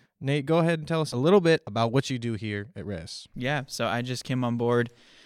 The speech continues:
Speaker 2: in the I T department, so I do computer stuff. Uh,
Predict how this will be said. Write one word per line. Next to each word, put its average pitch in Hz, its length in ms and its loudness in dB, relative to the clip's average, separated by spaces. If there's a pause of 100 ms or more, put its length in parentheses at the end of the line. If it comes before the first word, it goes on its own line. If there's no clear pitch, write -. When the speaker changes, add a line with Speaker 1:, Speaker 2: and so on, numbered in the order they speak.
(200)
Speaker 2:
in 120 100 -4
the 117 120 -2
I 120 140 -4
T - 160 -4
department, 117 600 -4
so 120 240 -6
I 120 80 -4
do 120 100 -6
computer 123 340 -8
stuff. 123 340 -4 (380)
Uh, 117 300 -2